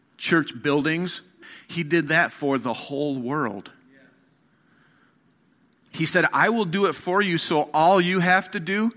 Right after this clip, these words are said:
is believe." You believe.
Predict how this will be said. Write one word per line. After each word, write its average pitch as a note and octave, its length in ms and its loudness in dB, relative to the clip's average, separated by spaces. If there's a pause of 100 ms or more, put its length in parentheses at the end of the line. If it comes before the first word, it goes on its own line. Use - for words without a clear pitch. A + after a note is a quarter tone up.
(640)
is A#2 160 -8
believe." G#2+ 580 -8 (1700)
You B2 280 -2
believe. A2+ 520 -6